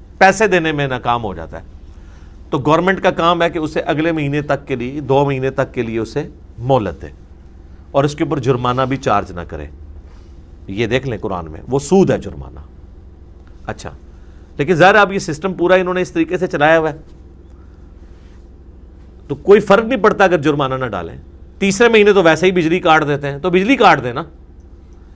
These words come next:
बिजली काट दें कि यानी अब हम तुम्हें उधार नहीं देंगे, तुम पिछला उधार नहीं उतार सके तो हम तुम्हारा मीटर काट रहे हैं, तो वो ठीक है, बिल्कुल सही है, लेकिन जुर्माना ना डालें। यहाँ तो जुर्माने से भी आगे जो लोग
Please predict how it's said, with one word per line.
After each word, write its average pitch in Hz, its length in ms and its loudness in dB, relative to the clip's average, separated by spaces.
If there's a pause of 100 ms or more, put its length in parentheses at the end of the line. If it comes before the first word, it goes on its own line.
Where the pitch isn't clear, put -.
(100)
बिजली 143 340 2
काट 208 260 6
दें 196 180 2
कि 175 120 2
यानी 175 220 2
अब 170 160 4
हम 160 160 -2
तुम्हें 170 200 -4
उधार 135 320 4
नहीं 165 140 -4
देंगे, 156 280 -2
तुम 165 220 -6 (500)
पिछला 190 300 4
उधार 220 320 6
नहीं 214 120 0
उतार 185 300 4
सके 180 240 -6 (520)
तो 165 60 0
हम 151 140 -2
तुम्हारा 151 260 2
मीटर 139 240 -2
काट 85 260 -8
रहे 87 80 -18
हैं, 107 100 -20
तो 107 80 -8
वो 120 80 -2
ठीक 160 240 -4
है, 190 80 -2
बिल्कुल 170 260 -8
सही 151 180 -10
है, 156 120 -16 (720)
लेकिन 151 200 -2
जुर्माना 143 380 4
ना 117 120 -4
डालें। 71 260 -10 (1900)
यहाँ 139 240 6
तो 175 100 2
जुर्माने 151 440 2
से 185 120 0
भी 180 120 2
आगे 170 240 2
जो 175 140 0
लोग 170 240 -2